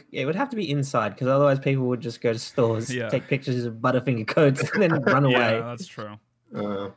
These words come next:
Speaker 3: we did learn that those codes were region free, so
Speaker 2: Yeah, there's
Speaker 3: if
Speaker 2: that.
Speaker 3: you Europeans don't wanna deal with it, just find an American friend.
Speaker 2: Mm, mm.
Speaker 1: Mm-hmm.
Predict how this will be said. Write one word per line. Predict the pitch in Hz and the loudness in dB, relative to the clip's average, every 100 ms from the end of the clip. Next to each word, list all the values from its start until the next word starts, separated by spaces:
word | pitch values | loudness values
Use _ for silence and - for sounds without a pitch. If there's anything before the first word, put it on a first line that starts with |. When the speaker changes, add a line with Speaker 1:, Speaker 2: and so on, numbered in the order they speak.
| _ | _
Speaker 3:
we | 139 | 0
did | 143 190 | 2 4
learn | 165 175 151 | 4 4 2
that | - | 0
those | 117 | -2
codes | - 123 123 120 113 - | 0 0 2 0 -4 -4
were | 113 123 | -2 0
region | 113 135 113 110 | 0 -2 -4 -6
free, | - 110 101 123 - _ _ _ _ | -2 -2 -2 -6 -12 _ _ _ _
so | - 120 110 107 104 104 107 | -6 -2 0 -2 -4 -6 -8
Speaker 2:
Yeah, | 113 104 104 _ _ _ - | -10 -12 -18 _ _ _ -20
there's | 110 | -16
Speaker 3:
if | |
Speaker 2:
that. | 110 110 | -12 -8
Speaker 3:
you | 113 | -4
Europeans | 123 120 - 123 117 | 0 0 -2 -4 -4
don't | 135 127 | -2 0
wanna | 127 123 | 0 -2
deal | 117 139 | 0 0
with | 123 - | 0 -2
it, | 101 101 - | -8 -8 -12
just | - 110 | -20 -16
find | - 113 | -6 -4
an | 113 | -4
American | 117 117 113 113 | -4 -4 -4 -8
friend. | 104 101 87 87 87 - | -10 -8 -8 -10 -18 -12
Speaker 2:
Mm, | 120 110 101 117 123 | -10 -10 -14 -20 -20
mm. | 107 87 | -18 -12
Speaker 1:
Mm-hmm. | 123 120 113 113 | -10 -8 -8 -10